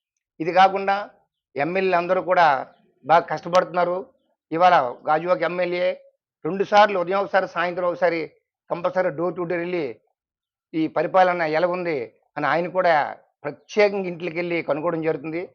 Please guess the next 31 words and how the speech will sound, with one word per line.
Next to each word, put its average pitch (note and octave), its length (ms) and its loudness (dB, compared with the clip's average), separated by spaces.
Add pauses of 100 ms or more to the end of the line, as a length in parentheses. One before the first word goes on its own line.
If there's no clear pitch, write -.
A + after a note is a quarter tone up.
(500)
నా C#3+ 180 0
పేరండి F3 420 -4
సాలాపు D#3+ 360 2
రామారావు, D#3+ 500 0 (160)
డెబ్బై D3 320 -2
రెండవ D#3+ 340 0
వార్డు D#3 320 0 (400)
సీనియర్ E3 420 -2
నాయకుడిని, E3 580 -4 (440)
తెలుగుదేశం D#3 380 -4
పార్టీ. E3 460 -2 (580)
నేను F3 180 -2
ఈ E3+ 60 -2
పార్టీలోకి F3 480 0
కూడా F3+ 160 2
వచ్చి D#3+ 540 -4 (560)
దగ్గర D3+ 160 -4
దగ్గర F3 120 -2
పన్నెండు D#3+ 300 -4
సంవత్సరాలు E3 640 -2 (480)
పల్లా E3+ 200 2
శ్రీను E3+ 240 -6
గారి E3 160 2
వెనకాతల D3+ 460 0
నేను C3+ 160 -8
ఫాలోయర్ని. D#3+ 600 0 (960)
మరి D#3+ 120 -6
ఈరోజు F#3 480 0
ప్రతి D#3 340 -4
ఇంటికి G3+ 280 -4
వెళ్తే F3 540 -4